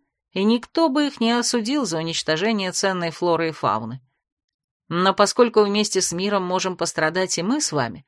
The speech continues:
в общем, перед его величеством сейчас стоит очень трудная задача. Решение у нее есть, но на это требуется время. Мы можем только набраться терпения и попытаться найти подсказки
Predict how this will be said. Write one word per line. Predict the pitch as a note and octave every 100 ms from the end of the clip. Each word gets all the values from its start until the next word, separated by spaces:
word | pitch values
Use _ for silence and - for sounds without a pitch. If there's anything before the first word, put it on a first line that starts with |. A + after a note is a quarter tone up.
| _ _ _ _ _ _ _ _ _ _ _ -
в | G3+ B3
общем, | C#4+ - D#4+ D4
перед | C4+ A#3
его | A#3 C4+
величеством | C4 C4 C4+ - A#3+ A#3
сейчас | - D#3 G#3+ A3
стоит | - F3+ A3 F#3
очень | F3+ D#3 D3
трудная | E3 G3 E3+ E3
задача. | D3 C#3 C#3+ C#3 - - _ _ _ _ _ -
Решение | G#3 D4 - D#4+ A3 E3 -
у | F#3
нее | F3+ F#3 F#3+
есть, | G3 G3 - - _ _ _ _ _ _ -
но | F#3+ G3
на | F#3+ F#3+
это | F3+ F#3
требуется | F#3+ F#3+ F3+ F#3 - F#3
время. | E3 C#3+ B2 - _ _ _ _ _ _
Мы | F3 G#3
можем | B3 D4 C#4 C4+
только | C#4+ C#4+ C4+ B3
набраться | A#3+ A3+ B3+ - A#3
терпения | - G3+ - B3 A3+ D#3+ D3
и |
попытаться | C#3 D3 D#3+ A3+ G#3+ -
найти | F#3 F#3 - -
подсказки | F#3 F3+ - C4 C4 - D3+